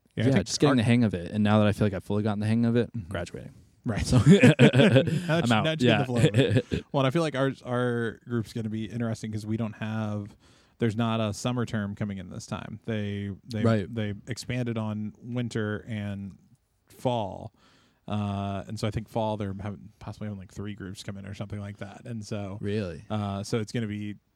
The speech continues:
Speaker 1: bigger in the fall, but, like, r-, for the summer, we don't have, like, underclassmen coming in. We're still gonna be the new, the new kids, you know,
Speaker 2: That's so
Speaker 1: for our
Speaker 2: funny.
Speaker 1: two cohorts here. So,
Speaker 2: Yeah.
Speaker 1: uh, it'll feel a little,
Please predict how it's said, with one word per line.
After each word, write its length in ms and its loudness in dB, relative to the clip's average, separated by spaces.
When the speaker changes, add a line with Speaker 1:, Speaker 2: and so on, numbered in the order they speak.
Speaker 1:
bigger 320 -2
in 60 -4
the 60 -4
fall, 220 -6
but, 180 -2
like, 220 -8
r-, 100 -6
for 100 -8
the 120 -6
summer, 380 -4
we 120 -2
don't 140 -4
have, 260 -6
like, 160 -6
underclassmen 640 -4
coming 280 -6
in. 320 -10
We're 120 -4
still 180 -4
gonna 120 -4
be 100 -8
the 120 -10
new, 340 -6
the 140 -6
new 120 -2
kids, 520 -8
you 100 -4
know, 280 -8
Speaker 2:
That's 160 -4
so 140 -4
Speaker 1:
for 180 -2
our 80 2
Speaker 2:
funny. 120 -2
Speaker 1:
two 140 -2
cohorts 480 -4
here. 260 -6
So, 400 -6
Speaker 2:
Yeah. 300 2
Speaker 1:
uh, 300 -4
it'll 180 0
feel 240 -4
a 80 -4
little, 520 -2